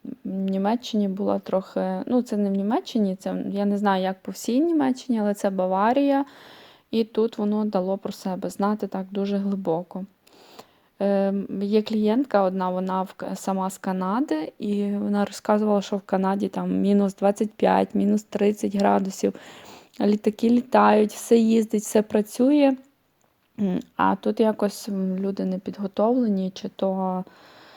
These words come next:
вони не стресостійкі, чи я не знаю, в чому справа. У всіх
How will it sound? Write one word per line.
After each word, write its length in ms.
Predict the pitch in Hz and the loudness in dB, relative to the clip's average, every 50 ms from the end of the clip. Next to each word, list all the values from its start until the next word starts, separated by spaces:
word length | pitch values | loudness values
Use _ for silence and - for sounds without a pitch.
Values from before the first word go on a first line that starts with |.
| - - _ _ _ _ _ _ | -20 -20 _ _ _ _ _ _
вони 320 | - 208 202 196 196 202 196 | 0 0 2 2 2 2 2
не 140 | 202 196 202 | 0 0 -2
стресостійкі, 1400 | - - - 208 196 202 208 - 185 190 - - - - 196 196 190 - - - - 214 214 226 240 240 233 220 | -4 0 4 6 6 6 6 2 -4 -4 -6 -10 -6 -4 -4 -4 -4 -6 -12 -4 0 0 2 4 4 4 4 2
чи 240 | 220 - - - 175 175 175 170 170 170 170 165 170 170 170 - - - - - - 202 | 0 -4 -2 0 0 2 2 0 -2 -2 -2 -2 -2 -2 -2 -2 -4 -4 -4 -4 -2 -2
я 200 | 202 202 190 196 | 0 0 0 0
не 100 | 196 190 | 0 -2
знаю, 320 | 196 - 180 175 175 175 | -2 -2 -2 -2 -2 -4
в 40 | 180 | -6
чому 300 | - - 180 180 180 190 | -6 -6 -6 -6 -6 -8
справа. 640 | - - - - 226 247 294 302 302 285 262 254 254 247 | -10 -6 0 2 4 4 4 4 4 4 4 4 2 -2
У 60 | - 202 | -6 -8
всіх 500 | 208 - - - - 214 208 - - | -8 -8 -6 -2 0 0 0 0 -4